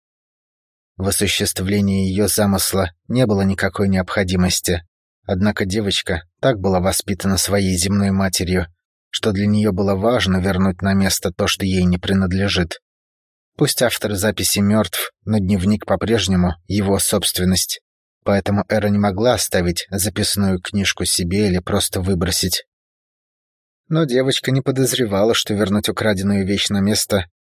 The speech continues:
окажется не так просто. Несмотря на то, что дорога казалась известной, отыскать дачный посёлок при свете дня было нелегко, словно днём город был иным. В тёмное время суток,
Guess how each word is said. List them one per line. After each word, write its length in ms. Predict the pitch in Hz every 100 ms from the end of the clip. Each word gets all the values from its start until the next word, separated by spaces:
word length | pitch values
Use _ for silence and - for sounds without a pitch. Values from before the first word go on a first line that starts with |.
| _ -
окажется 720 | 101 117 104 95 - 98 82 _
не 160 | 113 113
так 300 | 107 90 -
просто. 500 | 95 92 - 98 82 _ _ _ _ _ _ _ _ -
Несмотря 480 | 107 107 104 107
на 120 | 101 98
то, 120 | 104
что 180 | - 98
дорога 380 | 101 101 95
казалась 560 | 90 104 98 98 98 -
известной, 720 | 120 90 92 107 - 95 90 - _ -
отыскать 580 | 151 135 - 143 117
дачный 360 | 101 117 - 104
посёлок 500 | 113 101 120 107 -
при 120 | 104
свете 340 | 98 101 - 92
дня 220 | 92 98
было 200 | 98 101
нелегко, 640 | 104 110 110 - 175 - - _ _ _ _ _
словно 420 | - 110 101 98
днём 340 | 90 98 101 90
город 280 | 101 95 87
был 200 | 101 104
иным. 400 | 117 107 82 - _ _ _ _ _ _
В 140 | - -
тёмное 420 | 113 104 101 101
время 300 | 92 107 104
суток, 560 | - - 127 90 -